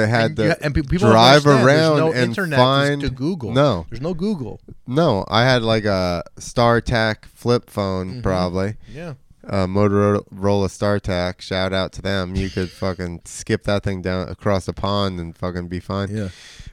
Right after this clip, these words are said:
Speaker 1: Um, so I'm like, "How am I gonna find this?" So then we start driving around. I'm like, "Let me find a, um, a, uh, fire station."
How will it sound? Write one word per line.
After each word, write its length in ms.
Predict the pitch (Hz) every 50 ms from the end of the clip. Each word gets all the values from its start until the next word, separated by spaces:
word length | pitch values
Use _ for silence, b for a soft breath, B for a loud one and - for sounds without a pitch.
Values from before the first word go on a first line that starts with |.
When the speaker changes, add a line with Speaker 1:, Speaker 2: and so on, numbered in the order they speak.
| B
Speaker 1:
Um, 500 | - 113 113 110 110 107 101 95 95 90 b b b b b b b b _ _ _ _ _ _ -
so 200 | 127 - - 123 120
I'm 200 | 120 120 123 120
like, 180 | 113 107 101 -
"How 160 | - 113 107 113
am 100 | 120 120
I 60 | 117 110
gonna 160 | 113 107 104
find 340 | - - 120 123 135 143 127
this?" 140 | 113 98 92
So 140 | - - 110 104
then 320 | 110 120 127 127 127 117
we 100 | 117 123
start 240 | 110 - - 113 107 -
driving 340 | - 110 107 110 104 101
around. 320 | 101 104 107 110 110 110 104
I'm 100 | 98 98
like, 160 | 95 92 90
"Let 180 | 92 101 107 113
me 120 | 127 131
find 420 | 120 - - 117 113 113 113 110 104
a, 160 | 98 - -
um, 520 | 98 104 98 95 95 90 90 87 85 82 - - _ _ _ _ _ _ _ _ _ _ _ - - - _ _ _ _ _ _ _ _ -
a, 260 | - 95 95 92 90
uh, 360 | 87 85 85 82 80 80 80 - - - _
fire 360 | _ - 117 120 120 120 113
station." 520 | 98 - - 98 90 85 - - - -